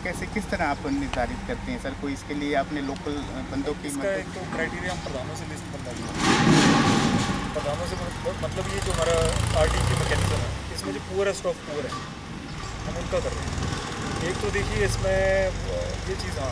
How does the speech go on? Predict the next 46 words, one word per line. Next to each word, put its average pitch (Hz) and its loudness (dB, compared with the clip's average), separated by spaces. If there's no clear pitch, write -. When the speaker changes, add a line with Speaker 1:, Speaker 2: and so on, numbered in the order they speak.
Speaker 2:
थोड़ी - -2
क्लैरिफाई 156 0
करनी 156 -2
थोड़ी - 0
ज़रूरी - 0
है। - -2
इसमें 190 0
एक 196 2
तो 202 0
हमारे 185 6
अंत्योदय 175 2
वाले 165 2
गरीब 139 -4
हैं, - -6
तो - -2
बीपीएल 156 -2
वाले 151 2
गरीब 139 -4
हैं, - -4
गाँव 151 4
में 165 -2
जो 151 -4
गरीब 131 -4
हैं, - -6
उनके 160 -4
लिए - -2
पीडीएस 185 -4
का 180 0
सारी 160 0
सुविधा 131 -6
है। - -8
कुछ 247 -6
लोग 269 -2
जो 247 -2
यहाँ 247 0
फंस 165 -2
चुके 165 -6
हैं, 160 -4
जिनकी 160 -4
दिहाड़ियाँ - 2
ख़त्म - 0
हो - 0
गई - 2
हैं, 127 0
जो - 2
बेचारे 139 4